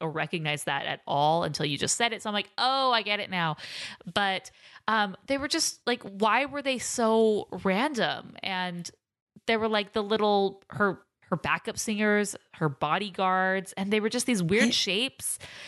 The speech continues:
Speaker 1: that, uh, may have meant something and may have been derived from, you know, different Chinese myths and culture and, and symbols. But for me, I just thought it was super random. Uh, but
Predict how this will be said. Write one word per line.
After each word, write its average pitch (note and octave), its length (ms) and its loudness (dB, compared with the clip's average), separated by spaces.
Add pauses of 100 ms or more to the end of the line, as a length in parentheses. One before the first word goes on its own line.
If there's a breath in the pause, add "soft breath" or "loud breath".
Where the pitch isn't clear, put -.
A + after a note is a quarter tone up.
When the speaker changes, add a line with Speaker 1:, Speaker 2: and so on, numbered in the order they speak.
(180 loud breath)
Speaker 1:
that, - 160 2 (220)
uh, - 200 -8
may A3+ 320 2
have C#4+ 240 -2
meant F3 320 -4
something A3+ 580 0
and F3+ 180 0
may F3+ 160 0
have F#3 200 -4
been E3+ 140 0
derived E3 560 0
from, D3 460 -2 (420 loud breath)
you E3+ 80 2
know, D3 120 2
different D3 340 2
Chinese D3+ 340 0
myths A#3+ 320 2
and E3 120 -4
culture G#3+ 540 2
and, D#3 320 0
and D3+ 140 -4
symbols. G#3 460 4 (340 loud breath)
But F#3 320 0 (220)
for G3 220 0
me, G#3 520 2
I F#3+ 160 0
just F#3 280 -12 (380)
thought F3 220 2
it - 60 -4
was D3+ 100 -6
super E3+ 440 0
random. D3+ 520 0 (640 soft breath)
Uh, D#3 300 -4
but F#3 160 0